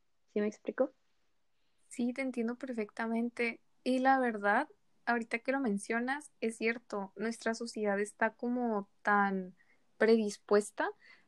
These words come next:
Speaker 2: a que si alguien piensa diferente, si alguien no hace lo que ellos quieren, tratar de apagarlo, de opacarlo, de hacerlo menos.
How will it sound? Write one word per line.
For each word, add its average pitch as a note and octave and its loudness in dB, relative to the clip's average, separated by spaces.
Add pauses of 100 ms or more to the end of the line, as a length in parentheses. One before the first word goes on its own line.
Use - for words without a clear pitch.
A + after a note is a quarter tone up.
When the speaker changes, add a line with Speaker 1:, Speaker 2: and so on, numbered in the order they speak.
(120)
Speaker 2:
a A#3 6
que A3+ 2
si A3 0
alguien G3+ 2
piensa A#3 0
diferente, G#3 2
si A3+ 0
alguien G3 2
no A3 2
hace A3+ -2
lo B3+ -2
que - 0
ellos G3 -2
quieren, B3+ 2
tratar G3+ 2
de A#3+ 6
apagarlo, G3 2
de G#3 0
opacarlo, G#3 -2
de G#3 -4
hacerlo G3+ -4
menos. G#3+ 0